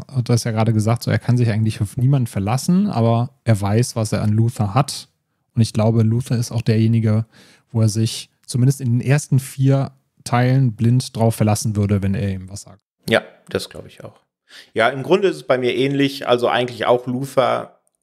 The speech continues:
Speaker 2: und Benji. Aber Benji wahrscheinlich einfach, weil ich Simon Pegg wahnsinnig mag und weil ich finde, dass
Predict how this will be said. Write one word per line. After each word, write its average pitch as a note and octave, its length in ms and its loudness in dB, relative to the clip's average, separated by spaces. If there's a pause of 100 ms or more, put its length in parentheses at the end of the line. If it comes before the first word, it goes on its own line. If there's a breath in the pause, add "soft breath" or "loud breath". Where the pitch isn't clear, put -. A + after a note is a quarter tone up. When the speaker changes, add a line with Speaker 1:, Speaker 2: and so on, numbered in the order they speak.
Speaker 2:
und B2+ 280 2
Benji. G#2 580 -2 (200)
Aber A#2 240 0
Benji C3 400 -2
wahrscheinlich A#2 460 -2
einfach, A2 340 0
weil G#2 160 4
ich G2 80 -8
Simon G#2+ 260 0
Pegg - 400 -2
wahnsinnig G#2 460 -2
mag G2+ 400 0
und G#2+ 220 -4
weil G#2+ 120 4
ich G2 100 -6
finde, A2 320 0
dass G2 260 0